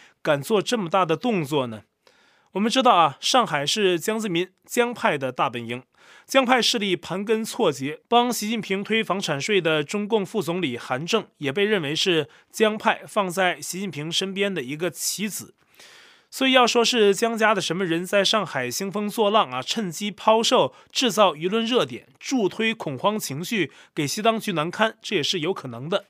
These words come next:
但反过来呢，这也更会让习近平对江派下狠手。同时啊，这事儿呢也确实有疑点。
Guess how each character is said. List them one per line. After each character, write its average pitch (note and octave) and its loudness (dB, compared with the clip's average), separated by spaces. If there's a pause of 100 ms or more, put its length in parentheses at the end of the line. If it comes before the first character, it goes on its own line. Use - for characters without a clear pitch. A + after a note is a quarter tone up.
但 B3 4
反 C#3 0
过 G#3 2
来 F#3 6
呢， E3+ 0
这 B3 -2
也 E3 2
更 G#3+ -2
会 F#3+ 4
让 F3+ 2
习 F3 -6
近 G#3 -2
平 D#3+ -8
对 F#3 2
江 G3 -4
派 E3 -2
下 D3 -2
狠 D3+ -6
手。 A2+ -4 (500)
同 A3+ -4
时 G#3 0
啊， F3+ 4 (280)
这 B3 -2
事 C4+ 4
儿 A#3 6
呢 E3+ 0
也 C#3 -2
确 F3+ -4
实 F#3+ -2
有 C3+ -4
疑 C#3 -6
点。 E3 -4